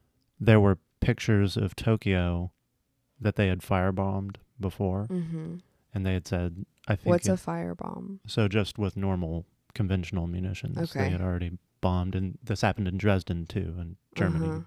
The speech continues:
Speaker 1: Bomb. If you drop bombs on cities, innocent people are gonna die, right? It's not
Speaker 2: Yeah.
Speaker 1: like we're just bombing Unit seven thirty-one.
Speaker 2: Yeah.
Speaker 1: And that was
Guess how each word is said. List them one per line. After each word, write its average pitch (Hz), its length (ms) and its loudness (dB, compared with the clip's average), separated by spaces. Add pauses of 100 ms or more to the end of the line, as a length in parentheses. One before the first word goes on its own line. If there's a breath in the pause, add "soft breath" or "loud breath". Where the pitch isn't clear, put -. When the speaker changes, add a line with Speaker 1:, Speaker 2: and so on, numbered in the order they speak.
(120)
Speaker 1:
Bomb. 85 380 -2 (640 soft breath)
If 117 160 0
you 107 100 4
drop 104 460 2
bombs 92 920 2
on 92 240 0
cities, 87 880 0 (460)
innocent 104 420 2
people 90 280 -4
are 90 100 -4
gonna 87 180 -6
die, 85 260 -2
right? 85 220 -4
It's 95 180 -8
not 113 200 2
Speaker 2:
Yeah. 101 60 -4
Speaker 1:
like 98 360 0 (140)
we're 101 240 0
just 92 360 0
bombing 90 400 4
Unit 87 300 -2
seven 87 280 0
thirty-one. 80 580 -4 (300)
Speaker 2:
Yeah. 180 260 -4 (840 soft breath)
Speaker 1:
And 107 180 2
that 113 160 4
was 107 200 2